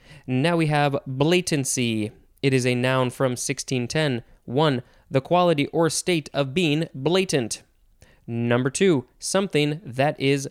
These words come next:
blatant. Well, were you curious about what the word blatant means? Well, let me tell you, it is our next word. It is an adjective from fifteen ninety-six. Number one, noisy, especially in a vulgar or offensive manner.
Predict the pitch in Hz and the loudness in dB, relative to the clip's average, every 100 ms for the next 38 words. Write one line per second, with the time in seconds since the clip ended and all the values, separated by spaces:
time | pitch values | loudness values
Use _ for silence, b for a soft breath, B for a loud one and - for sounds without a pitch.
0 | - 131 156 175 - 120 107 b b b | -12 -2 0 0 0 -4 -4 b b b
1 | b b _ 196 175 110 120 123 202 - | b b _ 2 2 2 -2 0 -2 -2
2 | 139 147 190 143 127 120 131 123 123 117 | -2 0 0 0 -2 0 0 0 -2 -2
3 | 107 107 120 190 190 185 202 208 165 143 | -2 0 0 0 -2 0 -2 -2 -2 -2
4 | 131 120 - 117 190 185 117 104 170 127 | 0 0 -2 -4 0 0 0 -2 0 0
5 | 123 123 131 - 139 180 175 175 B B | 0 -2 -4 -4 0 0 0 -6 B B
6 | B B B B - 160 131 135 - 156 | B B B B 0 2 4 2 2 0
7 | 143 - 139 - 147 135 - 147 - 139 | -2 -2 -4 -2 -2 -2 -2 -4 -2 -2
8 | 131 131 123 - 156 - - - - 120 | 0 -2 -2 -2 -2 -2 -8 -10 -8 -2
9 | 127 131 170 160 120 - - 135 170 196 | 0 2 4 2 0 -8 -8 -2 0 2
10 | 208 165 175 196 - _ 156 - 196 202 | 0 0 -2 -2 -6 _ -4 -2 -2 -2
11 | 170 165 156 131 117 113 170 180 170 165 | 0 0 0 0 0 2 0 2 0 -2
12 | 131 123 - - 160 156 143 113 110 120 | 0 0 -2 -4 -4 -2 -2 -2 -2 0
13 | 127 101 | 0 0